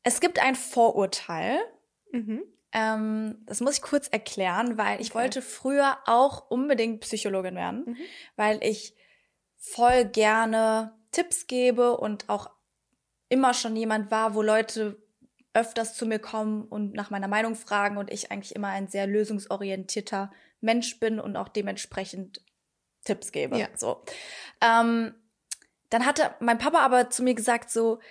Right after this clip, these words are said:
Speaker 1: „Bist du sicher, dass du das machen möchtest?“ Weil ich auch so Paartherapeutin in so eine
Speaker 2: <laughs>
Speaker 1: Richtung
Speaker 2: Ja.
Speaker 1: eigentlich gehen wollte. Und dann meinte er so, „Du bist dann aber immer damit beschäftigt, mit dem Problem von anderen Leuten.
Speaker 2: Mhm.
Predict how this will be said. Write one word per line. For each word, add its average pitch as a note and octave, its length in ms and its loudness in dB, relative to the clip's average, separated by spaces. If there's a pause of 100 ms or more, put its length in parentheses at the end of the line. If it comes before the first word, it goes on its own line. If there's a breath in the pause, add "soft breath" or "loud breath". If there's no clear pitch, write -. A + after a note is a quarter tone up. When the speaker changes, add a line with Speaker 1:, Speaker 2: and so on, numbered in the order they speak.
(160 loud breath)
Speaker 1:
„Bist B3 240 -2
du A3 80 -2
sicher, A#3+ 360 0
dass A3+ 180 -2
du G#3+ 60 -6
das G3 240 -6
machen G#3+ 360 -4
möchtest?“ B3+ 720 -2
Weil G3+ 120 -2
ich - 160 -8
auch G#3 120 -4
so G3+ 200 -4 (100)
Paartherapeutin G3+ 1120 -4
in A3+ 320 -6
so B3+ 120 4
eine B3 160 4
Speaker 2:
<laughs> - 20 4
Speaker 1:
Richtung C#4 300 0
Speaker 2:
Ja. G#3 80 0
Speaker 1:
eigentlich C4+ 180 -6
gehen F#3+ 160 -6
wollte. F#3 200 -6
Und G3 40 -6
dann G3+ 80 -2
meinte G#3 240 -2
er G#3 80 -2
so, G#3 120 -2
„Du - 560 -18
bist A#3+ 180 0
dann A#3 100 2
aber - 260 2
immer C4+ 200 4
damit A#3 240 0
beschäftigt, A#3 400 -4
mit A3 120 -6
dem G#3+ 120 -2
Problem A#3 400 -2
von A#3 260 -10
anderen A#3 300 0
Leuten. A#3 540 2
Speaker 2:
Mhm. D4 140 -6